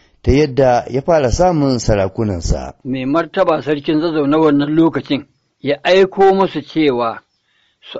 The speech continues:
Speaker 2: aika da m-, ja-, wani daga cikinsu wanda zai shi jagoransu sarauta sarkin Fulanin Rigacikun.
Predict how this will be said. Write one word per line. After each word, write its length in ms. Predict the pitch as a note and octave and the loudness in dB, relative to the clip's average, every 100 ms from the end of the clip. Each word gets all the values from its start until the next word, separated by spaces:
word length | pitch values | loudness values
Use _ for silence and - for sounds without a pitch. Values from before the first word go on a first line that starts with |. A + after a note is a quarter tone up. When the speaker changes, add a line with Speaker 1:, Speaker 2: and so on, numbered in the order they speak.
| - | -2
Speaker 2:
aika 500 | F3 G3 F#3+ D#3+ - | 2 2 2 0 0
da 160 | B2 C3 | -2 -2
m-, 180 | C#3+ C#3+ - A#2+ A#2+ | -2 -4 -14 -18 -18
ja-, 240 | B2+ B2+ - | -16 -8 -8
wani 320 | C3 D3+ F#3+ G3 | 0 2 2 2
daga 260 | E3+ C#3+ | 0 -2
cikinsu 500 | C#3 D#3+ D#3 - A2 - _ _ _ _ B2 | -4 -2 -2 -2 -12 -16 _ _ _ _ -4
wanda 320 | D3 D3 C3+ | -2 -2 -2
zai 200 | C#3+ C#3+ | -2 -4
shi 120 | C#3 B2 B2 | -4 -6 -6
jagoransu 800 | B2 B2 B2 E3+ E3 D3+ C#3+ C#3+ C3 _ - _ _ - | -6 -6 0 2 2 0 -2 -6 -8 _ -20 _ _ -8
sarauta 420 | A#2 D3 A2 G2+ | -6 -4 -6 -10
sarkin 500 | C#3 C#3+ C#3 D3 C#3+ | -10 -10 -6 -8 -6
Fulanin 480 | D#3+ C#3+ B2+ C#3 C3+ | -6 -4 -2 -2 -2
Rigacikun. 580 | A2 F2+ - - F#2 | -4 -8 -12 -16 -18